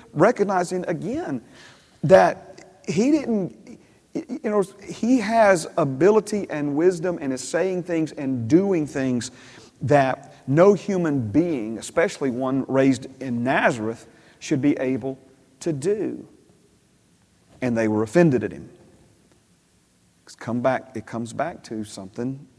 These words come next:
that was said, something that was done by someone that they had not given place in their lives to say those things to them or do those things for them or among them.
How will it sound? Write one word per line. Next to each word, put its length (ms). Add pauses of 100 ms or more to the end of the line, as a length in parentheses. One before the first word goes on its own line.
(260)
that 140
was 140
said, 500 (480)
something 420
that 160
was 200
done 580 (180)
by 140
someone 880 (340)
that 180
they 180
had 180
not 240
given 300
place 420
in 240
their 160
lives 640 (1120)
to 100
say 220
those 240
things 300
to 120
them 320 (600)
or 120
do 180
those 260
things 360
for 320
them 340
or 140
among 320
them. 220